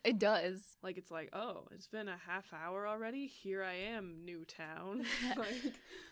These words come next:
Speaker 1: "Hello, <laughs> I am new in town." Have you seen that? From
Speaker 2: No. Wait,
Speaker 1: Mm.
Speaker 2: what? What's it from? Sorry. I
Speaker 1: Okay, wh-, it's from a John Mulaney show on Netflix.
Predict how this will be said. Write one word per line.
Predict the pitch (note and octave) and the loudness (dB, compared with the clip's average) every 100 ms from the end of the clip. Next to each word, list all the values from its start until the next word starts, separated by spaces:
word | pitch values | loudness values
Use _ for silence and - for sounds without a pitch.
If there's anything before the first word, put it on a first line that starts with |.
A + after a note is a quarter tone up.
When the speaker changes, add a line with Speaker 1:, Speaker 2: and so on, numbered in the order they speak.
| - | -12
Speaker 1:
"Hello, | - B3+ G3+ F3+ G#3 C4+ D#3 G3 | 4 6 8 8 8 6 6 6
<laughs> | E4+ - - - | 8 10 12 12
I | C#4+ G#3+ | 12 12
am | F#3+ F3+ F3+ F#3 | 12 8 6 6
new | G3+ G3+ | 6 8
in | G3 G3+ | 6 4
town." | G#3+ G#3+ G3 G#3 A#3+ - - - | 2 2 2 2 -4 -10 -10 0
Have | B3+ | 2
you | D4 | 4
seen | F#3+ F3+ | 4 4
that? | F#3+ G#3 - - - | 4 2 0 -8 -2
From | G3+ | 0
Speaker 2:
No. | C4 A#3+ - A3+ - - _ - | 2 0 -6 -12 -18 -20 _ 4
Wait, | A3+ G#3 | 6 8
Speaker 1:
Mm. | |
Speaker 2:
what? | G#3+ G3+ | 6 2
What's | G3+ - | -2 -6
it | G3 | -10
from? | - F#3 | -10 -8
Sorry. | F#3+ F3 - | -6 -6 6
I | A#3+ | 8
Speaker 1:
Okay, | B3 A#3 - - - | 8 6 0 -2 2
wh-, | B3 - | 4 4
it's | C#4+ - | 4 4
from | E4 E4 | 2 4
a | |
John | A3+ G#3 G#3 | 6 6 6
Mulaney | F#3+ F#3 G#3+ | 4 2 0
show | B3+ B3+ B3+ C#4+ - | 0 0 0 -2 -6
on | F3 | -6
Netflix. | - - - - | -6 -8 -12 -12